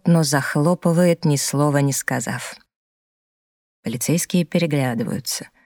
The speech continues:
Потом тот, что помоложе, говорит: «Мы бы хотели задать пару вопросов Нейтану, если можно, наедине». К Нету оборачиваются пять лиц,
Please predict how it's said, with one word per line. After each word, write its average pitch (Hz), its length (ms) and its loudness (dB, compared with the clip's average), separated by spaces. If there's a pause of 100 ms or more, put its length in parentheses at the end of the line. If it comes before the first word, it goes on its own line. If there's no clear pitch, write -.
(540)
Потом 170 320 2
тот, 175 220 -2
что - 280 -2
помоложе, 165 680 4
говорит: 156 680 0 (1200)
«Мы 185 220 4
бы 165 80 2
хотели 170 400 0
задать 160 680 0
пару 165 220 0
вопросов 160 520 0
Нейтану, 120 640 0
если 135 360 -4
можно, 123 440 -4 (500)
наедине». 165 680 0 (1300)
К - 100 -10
Нету 196 420 4
оборачиваются 175 760 0
пять - 340 -4
лиц, 147 400 -2